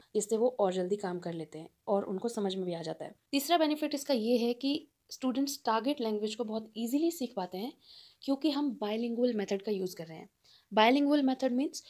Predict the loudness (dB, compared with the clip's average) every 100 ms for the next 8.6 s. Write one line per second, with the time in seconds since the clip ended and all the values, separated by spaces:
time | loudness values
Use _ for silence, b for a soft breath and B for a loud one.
0 | B B 2 4 4 2 -2 -4 -6 B
1 | B -2 0 -2 -2 0 2 2 2 -2
2 | -4 -10 _ _ B B B -2 0 0
3 | 0 -2 -4 B B B B 4 4 -2
4 | -2 0 0 2 4 2 -2 -2 -2 0
5 | 0 0 -2 -4 -6 -8 -8 -4 -2 0
6 | 2 2 0 -2 -4 -4 -6 -6 B B
7 | B 0 0 2 0 0 0 -2 -2 -2
8 | -2 -2 -2 -2 -4